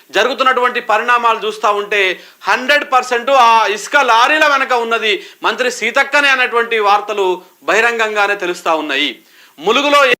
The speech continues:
ఒక్కరిని కదిలించినా, ఏ రాజకీయ నాయకుడిని కదిలించినా, ఏ ఒక్క సామాన్య కార్యకర్తని కావచ్చు, సామాన్యుని కదిలించినా, "అన్నా, మీకు తెలిసినటువంటి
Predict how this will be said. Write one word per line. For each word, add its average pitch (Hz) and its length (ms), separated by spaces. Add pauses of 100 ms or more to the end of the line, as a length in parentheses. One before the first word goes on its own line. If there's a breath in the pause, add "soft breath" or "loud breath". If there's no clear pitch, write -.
ఒక్కరిని 285 360
కదిలించినా, 262 600
ఏ 254 180
రాజకీయ 254 400
నాయకుడిని 254 420
కదిలించినా, 240 520
ఏ 240 160
ఒక్క 254 480 (200 loud breath)
సామాన్య 269 500
కార్యకర్తని 254 640
కావచ్చు, 233 340
సామాన్యుని 269 560
కదిలించినా, 233 640 (300 loud breath)
"అన్నా, 262 260
మీకు 269 240
తెలిసినటువంటి 262 920